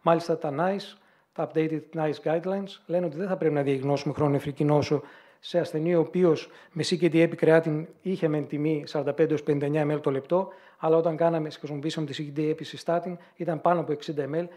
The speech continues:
και δεν είχε άλλο δείκτη νεφρικής βλάβης. Ε, το δύο χιλιάδες δώδεκα χρησιμοποιήθηκε βέβαια και η κρεάτινη στη σ-, Cystatin.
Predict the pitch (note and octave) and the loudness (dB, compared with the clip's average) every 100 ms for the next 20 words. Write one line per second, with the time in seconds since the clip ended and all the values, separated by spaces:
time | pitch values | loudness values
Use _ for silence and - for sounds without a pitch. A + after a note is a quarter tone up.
0 | - - E3 E3 D#3+ D#3+ D#3+ C#3+ C#3 D#3 | -14 -4 0 0 0 0 2 0 0 -4
1 | - F3 F3 - _ E3+ - C#3+ E3 E3 | -4 -6 -6 -20 _ -8 -8 -8 -8 -8
2 | - - D3+ D3+ C3+ A#2+ - - _ _ | -10 -8 2 4 2 -2 -16 -20 _ _
3 | _ _ _ _ _ _ - F3+ D#3 E3+ | _ _ _ _ _ _ -10 -10 -4 -4
4 | E3 D#3+ D#3 D3 D#3+ D#3 D3 - _ - | -2 0 0 2 0 0 -4 -6 _ -16
5 | D#3+ D3 D3 D3 D3 D3+ D#3 C#3+ D3+ D3 | -8 -6 -6 -4 -4 -2 -4 -4 -2 0
6 | C3+ A#2+ - - - E3 - - - F3 | -2 -6 -12 -16 -16 -18 -16 -8 -2 -2
7 | G3+ | -4